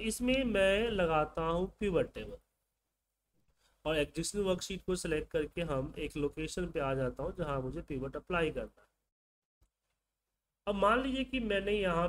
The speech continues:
पे region wise यहाँ हमने अपना unit रख दिया या revenue मान लीजिए रख देते हैं, तो आप देख पा रहे हैं कि यहाँ पे city wise revenue आ गया।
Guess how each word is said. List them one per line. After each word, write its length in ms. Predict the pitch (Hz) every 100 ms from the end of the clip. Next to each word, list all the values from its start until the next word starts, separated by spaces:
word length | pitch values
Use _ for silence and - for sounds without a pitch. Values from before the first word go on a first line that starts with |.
| 190
पे 80 | 226 220
region 680 | 180 180 202 202 226 226 202
wise 560 | 160 127 127 175 - - -
यहाँ 420 | 151 151 156 175 180
हमने 340 | 156 147 156 165
अपना 340 | 143 - 143 143 151 - _ _ _ - 180
unit 380 | 185 202 208 156
रख 120 | 123 -
दिया 260 | 120 127 - - _ _ -
या 160 | 131 127
revenue 500 | 135 147 170 202 185
मान 220 | 147 127
लीजिए 200 | 123 135
रख 80 | 120
देते 320 | - - -
हैं, 120 | - - _ _ _ _ _ _ _ _ _ _ _ _ _ _ _ _ _ 208
तो 40 |
आप 120 | 196
देख 220 | 196 226 -
पा 100 | 202
रहे 160 | 180 180
हैं 100 | 185
कि 100 | 208 208 -
यहाँ 240 | 147 151
पे 220 | 151 202 254 - _ _ _ _ _ 185
city 220 | 185 190
wise 360 | 170 185 247 - _ _ _ _ _ _ _ _ _ _
revenue 480 | 156 160 160 160 143
आ 120 | 107
गया। 220 | 95 -